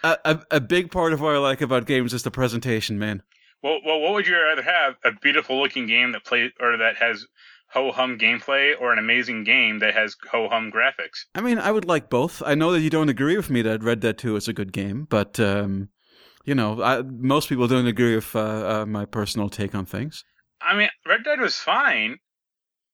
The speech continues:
Speaker 2: I didn't like it, but I recognized it was a well-made game. I thought
Speaker 1: Uh-huh.
Speaker 2: the game, like, the, I thought the actual just design of it was terrible. Was stuck fifteen years in the past. Like, even before, like,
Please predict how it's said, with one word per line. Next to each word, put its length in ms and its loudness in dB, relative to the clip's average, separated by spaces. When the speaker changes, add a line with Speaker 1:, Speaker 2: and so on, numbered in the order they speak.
Speaker 2:
I 140 2
didn't 220 -2
like 240 0
it, 220 2
but 100 0
I 80 2
recognized 440 0
it 100 -6
was 160 -4
a 80 0
well-made 580 -2
game. 400 -6
I 80 -10
thought 40 2
Speaker 1:
Uh-huh. 120 2
Speaker 2:
the 60 -6
game, 300 -2
like, 140 0
the, 160 -10
I 80 4
thought 140 2
the 140 4
actual 320 2
just 200 -6
design 320 2
of 100 -2
it 40 -10
was 200 -14
terrible. 460 0
Was 220 -6
stuck 340 -2
fifteen 400 -2
years 220 0
in 60 -2
the 60 -8
past. 600 0
Like, 160 -4
even 260 -2
before, 380 -6
like, 180 4